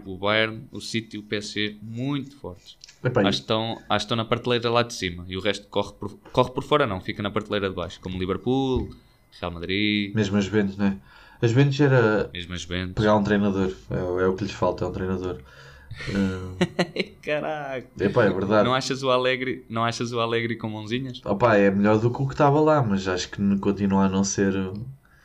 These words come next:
Speaker 2: treinador para ganhar uma Champions. Uh, não... Pode ser, sabes, pode ser, mas é melhor do que o Pirlo, isso é, de longe.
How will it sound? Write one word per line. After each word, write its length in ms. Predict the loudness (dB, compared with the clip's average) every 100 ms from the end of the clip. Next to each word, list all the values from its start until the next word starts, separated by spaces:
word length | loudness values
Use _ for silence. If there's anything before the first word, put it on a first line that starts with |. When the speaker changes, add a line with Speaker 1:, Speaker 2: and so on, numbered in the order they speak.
| -20 _
Speaker 2:
treinador 340 | 0 4 4 4
para 140 | 4
ganhar 200 | 4 4
uma 120 | 2
Champions. 600 | 2 0 0 -6 -8 -14 _ -10
Uh, 180 | -8 -8
não... 360 | -8 -10 -10 -12 -14 -16 -20 -20 -20 -20 _ _ _
Pode 200 | 2 2
ser, 360 | 4 4 4 2 -8
sabes, 340 | -8 -6 -6 -4
pode 240 | -4 -4
ser, 280 | 0 0 0 -4 -20 _ _ _ -4
mas 640 | 2 4 4 2 -2 -14 _ -2
é 80 | 2
melhor 240 | 6 6
do 100 | 6
que 60 | 4
o 40 |
Pirlo, 440 | 2 2 0 -4 -4
isso 300 | -4 0 2
é, 180 | 2 -2 0
de 80 | 4
longe. 460 | 4 2 -6 -14